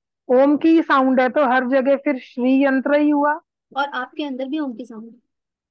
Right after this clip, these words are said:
Speaker 1: हाँ, naturally, मतलब हर जगह
Speaker 2: यस,
Speaker 1: हो गई ना।
Speaker 2: यस, यही मैं आपको, बिल्कुल ठीक है तविशा जी, मैं यही आपको समझाना चाहती हूँ। श्री यंत्रा,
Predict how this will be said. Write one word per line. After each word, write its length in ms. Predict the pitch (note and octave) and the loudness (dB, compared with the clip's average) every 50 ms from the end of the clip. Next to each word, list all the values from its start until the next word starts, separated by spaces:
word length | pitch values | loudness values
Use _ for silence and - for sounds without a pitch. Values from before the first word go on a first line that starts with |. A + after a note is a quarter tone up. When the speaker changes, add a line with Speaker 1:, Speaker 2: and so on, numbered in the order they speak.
| _ _ _ - | _ _ _ -2
Speaker 1:
हाँ, 240 | A3+ B3+ C#4+ D#4 E4 | 0 0 0 0 0
naturally, 680 | C4 A#3+ A#3 A#3 A3+ A3+ A3+ - - D4+ D4 D#4+ D#4+ | 0 2 2 2 2 0 -2 -2 0 0 2 2 2
मतलब 280 | D#4 C#4 F4 F#4+ F#4 C#4 | 0 0 0 0 0 2
हर 220 | A3+ C4 C#4 C4 | 2 0 0 2
जगह 240 | D4+ E4 D4 D#4 D#4+ D#4 D4+ F#4 F4 F#4+ E4 - B3 | 0 0 0 0 0 0 -2 -6 -10 -16 -18 -20 -20
Speaker 2:
यस, 380 | A3+ A#3+ B3+ D4 E4+ F#4+ F#4+ | -10 -8 -6 -4 -2 -2 -2
Speaker 1:
हो 240 | F4 A#3 A#3 G#3+ G#3+ | -2 -2 -2 -2 -2
गई 100 | A3+ A#3 | -2 -2
ना। 200 | C4+ F4 G4 - - _ _ C#4 | -4 -6 -8 -10 -12 _ _ -16
Speaker 2:
यस, 640 | A#3 A3 G#3+ B3 C#4 D#4 E4+ E4+ D4+ D4+ - - _ _ _ _ _ _ _ _ _ _ _ _ _ _ _ A3+ | -14 -10 -6 -6 -4 -4 -4 -4 -6 -8 -12 -18 _ _ _ _ _ _ _ _ _ _ _ _ _ _ _ -6
यही 320 | B3+ D4+ D4+ D4 F#4+ F#4+ | -4 -2 0 0 0 0
मैं 100 | F4+ F#4+ | 0 -2
आपको, 320 | F#4 F4 D#4+ D#4 E4 D4 B3 | -2 -4 -4 -4 -6 -6 -6
बिल्कुल 340 | A#3 D#4+ E4 D#4+ G4+ G4+ | -6 -6 -6 -4 -4 -4
ठीक 300 | F4 - - F4+ F#4 F4+ | -4 -4 -4 -4 -2 -2
है 60 | G4 F#4+ | -4 -4
तविशा 340 | - F4 D#4 D#4 D#4 F4 | -4 -6 -6 -6 -6 -6
जी, 100 | E4 F#4 | -4 -4
मैं 120 | F4 F4+ E4+ | -4 -4 -4
यही 180 | D4 D4 E4 | -4 -2 -2
आपको 240 | F4+ D#4+ D#4+ D#4 F4 | -4 -4 -4 -8 -8
समझाना 420 | D#4 E4 D4 C4 C#4 C4 C4 C4+ C#4 | -8 -6 -6 -6 -8 -8 -8 -10 -10
चाहती 360 | C#4 C#4 B3 A#3 - B3+ B3 | -10 -12 -14 -14 -14 -12 -10
हूँ। 200 | C4 D4 E4+ D#4 _ _ _ _ _ | -8 -8 -10 -12 _ _ _ _ _
श्री 300 | - - C4+ E4 F4 F4+ | -12 -6 -4 -2 -2 -2
यंत्रा, 440 | F4 E4 D#4 D4 D#4+ C#4+ D#4+ E4 E4 | -2 -4 -4 -6 -6 -6 -6 -6 -6